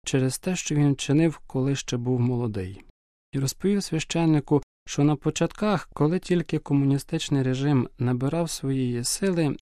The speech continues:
він, як молодий активіст, отримав наказ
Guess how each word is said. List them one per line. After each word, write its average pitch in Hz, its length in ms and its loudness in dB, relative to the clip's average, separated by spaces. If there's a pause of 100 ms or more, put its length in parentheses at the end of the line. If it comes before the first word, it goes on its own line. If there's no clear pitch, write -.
(160)
він, 170 300 2
як 156 240 0
молодий 139 500 2
активіст, 170 680 -4
отримав 151 540 0
наказ 143 580 0